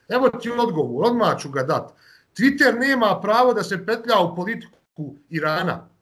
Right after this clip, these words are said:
Amerika ima. Problem mas medija je što su u isto vrijeme napravili simulaciju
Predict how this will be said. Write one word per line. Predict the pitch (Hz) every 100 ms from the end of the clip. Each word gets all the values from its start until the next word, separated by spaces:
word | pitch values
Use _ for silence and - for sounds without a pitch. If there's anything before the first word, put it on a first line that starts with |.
| _ _ _
Amerika | 127 151 208 170 123
ima. | 117 117 101 _ _ _ _ _ _ _ _ -
Problem | 165 240 262 302 277 240
mas | 190 247 262 -
medija | 214 254 277 226 226 214 202
je | 185
što | - 190
su | 180 190 190
u | 240
isto | 254 - 220 208
vrijeme | 214 240 247 233
napravili | 196 226 226 262 220 202 175
simulaciju | - 190 190 185 196 220 247 - 226